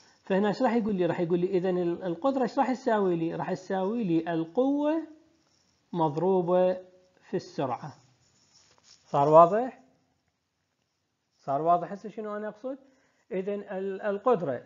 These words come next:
تساوي الشغل على الزمن، هذا واحد، تساوي القوة في الإزاحة على الزمن، هذا اثنين، تساوي القوة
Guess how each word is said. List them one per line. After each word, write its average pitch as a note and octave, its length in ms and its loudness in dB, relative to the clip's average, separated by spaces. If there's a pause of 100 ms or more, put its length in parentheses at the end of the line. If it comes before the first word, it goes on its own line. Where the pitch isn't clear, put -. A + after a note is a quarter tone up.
تساوي E3+ 500 0
الشغل G3 380 -4
على G3+ 120 -4
الزمن، A3 420 -6 (280)
هذا D#3 200 0
واحد، D3+ 400 0 (580)
تساوي F3+ 600 -2
القوة F#3 440 -2
في F3 140 -6
الإزاحة E3 520 -2
على G3 120 -4
الزمن، G3+ 400 -6
هذا D#3 180 -4
اثنين، E3+ 380 -8 (520)
تساوي A3 720 0
القوة G3 640 -2